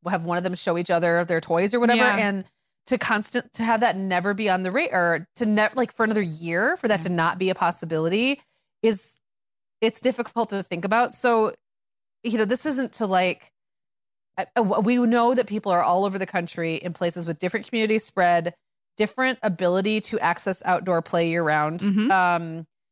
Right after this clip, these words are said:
Speaker 1: different levels of community, let's, shall I say, participation
Speaker 2: Mm-hmm.
Speaker 1: in the rules,
Speaker 2: Yep.
Speaker 1: or even a different understanding about what the rules even are,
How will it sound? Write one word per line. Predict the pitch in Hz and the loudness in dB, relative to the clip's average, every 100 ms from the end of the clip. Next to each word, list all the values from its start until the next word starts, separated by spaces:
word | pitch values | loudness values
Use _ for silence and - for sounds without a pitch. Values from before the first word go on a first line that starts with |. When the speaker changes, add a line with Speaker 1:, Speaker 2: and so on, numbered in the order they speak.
| _ _ 175 | _ _ -8
Speaker 1:
different | 202 220 254 254 - | -2 -2 0 0 -2
levels | 208 190 185 196 196 202 185 - | -2 2 2 2 -2 -2 -6 -2
of | 190 175 160 _ | 0 0 -2 _
community, | - 196 185 180 185 185 - | -12 -6 -4 -4 -4 -4 -6
let's, | 185 165 - - | -6 -8 -8 -10
shall | - 175 | -2 2
I | 170 170 | 2 0
say, | - 180 170 170 175 | -2 0 2 2 0
participation | - 175 190 - 185 170 - 165 160 180 - | -4 -6 -6 -8 -4 -4 -2 -4 -4 -10 -6
Speaker 2:
Mm-hmm. | 196 | 0
Speaker 1:
in | 196 220 277 165 - _ _ _ _ _ - | 4 4 2 0 -6 _ _ _ _ _ -2
the | 196 214 | 4 4
rules, | 220 202 175 175 185 202 | 6 6 4 2 0 -2
Speaker 2:
Yep. | 302 | 2
Speaker 1:
or | 508 381 | 2 2
even | 311 453 285 | 0 0 -2
a | 202 | -2
different | 277 302 466 | -4 -4 -6
understanding | 269 262 - 262 269 | -4 -4 -2 0 0
about | 240 | 0
what | 214 214 | -2 -6
the | 185 | -6
rules | 220 233 - _ | -6 -8 -10 _
even | 233 247 - | -8 -8 -6
are, | 170 277 320 - | 0 2 0 -2